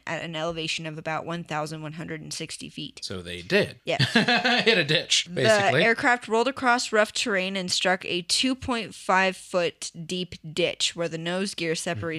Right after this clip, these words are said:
Speaker 2: Mm-hmm.
Speaker 1: from the aircraft. It continued sliding until it passed through a clump of small trees and struck a large stump.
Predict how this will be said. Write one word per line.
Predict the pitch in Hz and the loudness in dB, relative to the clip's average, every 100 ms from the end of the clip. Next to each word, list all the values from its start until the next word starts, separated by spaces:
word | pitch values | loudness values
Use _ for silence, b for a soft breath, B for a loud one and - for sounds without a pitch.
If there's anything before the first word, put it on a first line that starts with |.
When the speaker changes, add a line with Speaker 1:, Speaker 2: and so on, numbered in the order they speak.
| 151 | -8
Speaker 2:
Mm-hmm. | - | -8
Speaker 1:
from | 151 | -8
the | 131 | -4
aircraft. | 127 139 - 67 - - - | -4 -4 -2 -2 -4 -8 -6
It | 180 | -4
continued | 185 269 240 196 | -2 -2 0 -2
sliding | - 277 294 277 254 | 2 4 4 4 2
until | 220 240 | 0 -2
it | 190 | -2
passed | - 220 220 - | 0 0 0 0
through | 208 | -2
a | 190 | -2
clump | - 226 185 | -2 -4 -4
of | 190 | -6
small | 214 202 | -2 -2
trees | 214 - 208 196 | -2 -2 0 -2
and | 180 170 | -4 -8
struck | - 190 180 | 0 0 2
a | 170 | 0
large | 165 160 160 - | 0 0 0 -4
stump. | - 185 - | 0 -2 -2